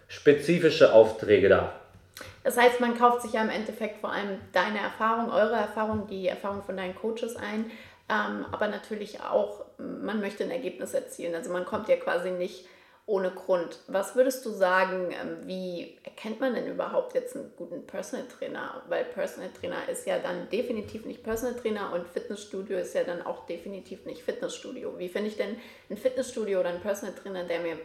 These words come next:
Speaker 2: wirklich hilft, meine Ziele zu erreichen, wenn ich, egal ob ich abnehmen will oder ob ich gesünder leben will einfach?
Speaker 1: Äh, das ist das Problem in dieser Branche, weil der,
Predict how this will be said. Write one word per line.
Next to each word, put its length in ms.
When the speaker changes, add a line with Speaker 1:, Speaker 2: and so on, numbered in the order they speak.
Speaker 2:
wirklich 320
hilft, 240
meine 200
Ziele 280
zu 100
erreichen, 460
wenn 120
ich, 200
egal 220
ob 100
ich 120
abnehmen 720
will 200
oder 180
ob 100
ich 140
gesünder 440
leben 280
will 140
einfach? 420
Speaker 1:
Äh, 440
das 220
ist 240
das 240
Problem 580
in 220
dieser 260
Branche, 600
weil 580
der, 560